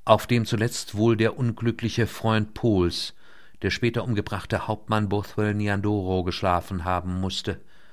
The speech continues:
Es war spät geworden am vergangenen Abend. Die Entdeckung der Notiz des ebenfalls ermordeten Geologieprofessors in seinem deutschen Taschenbuch hatte so viel Raum für Spekulationen gegeben.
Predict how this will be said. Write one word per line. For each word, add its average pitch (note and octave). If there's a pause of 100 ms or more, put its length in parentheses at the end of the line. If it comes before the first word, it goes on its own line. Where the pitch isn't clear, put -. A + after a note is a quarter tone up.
(920)
Es -
war A#2
spät C3+
geworden G2
am F#2
vergangenen G2
Abend. G2 (640)
Die A#2
Entdeckung C3
der A#2+
Notiz B2
des A2
ebenfalls A2
ermordeten G#2+
Geologieprofessors G2+
in G#2
seinem F#2+
deutschen G#2+
Taschenbuch F#2 (380)
hatte A2+
so A2
viel B2
Raum A#2
für A#2
Spekulationen A2+
gegeben. E2+